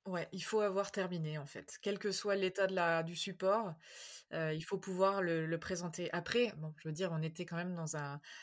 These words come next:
un contexte amateur où il y avait pas d'enjeu particulier pour la suite. Juste, euh,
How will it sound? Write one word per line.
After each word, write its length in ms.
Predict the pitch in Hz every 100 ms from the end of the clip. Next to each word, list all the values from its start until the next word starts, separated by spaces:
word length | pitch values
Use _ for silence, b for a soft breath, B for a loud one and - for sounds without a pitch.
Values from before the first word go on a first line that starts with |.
| B B
un 100 | 170
contexte 380 | 175 180 196 -
amateur 680 | 180 175 196 220 254 160 156
où 140 | 196
il 60 | 196
y 20 |
avait 140 | 175 165
pas 160 | 180
d'enjeu 420 | 175 180 180 190 202
particulier 580 | 180 156 170 185 180
pour 200 | 190 175
la 100 | 160
suite. 420 | 160 190 220 - -
Juste, 480 | 165 165 240 - -
euh, 240 | 185 170